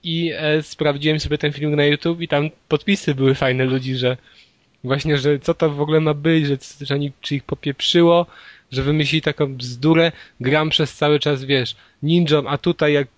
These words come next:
Donkey Kong głupi latam z <laughs> beczkami i rzucam we wroga, no co to w ogóle ma być?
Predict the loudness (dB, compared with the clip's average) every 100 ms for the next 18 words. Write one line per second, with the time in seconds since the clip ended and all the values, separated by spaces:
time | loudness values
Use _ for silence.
0 | -18 0 2 2 0 -2 2 4 4 -2
1 | -4 -6 -4 -2 0 0 -2 -2 -8 -6
2 | -4 -2 -4 -4 -8 -2 0 0 -2 -4
3 | -6 -6 -6 -6 -4 -4 -4 -4 -4 -8
4 | -10 -12 -4 -2 0 -4 -4 -6 -6 -6
5 | -6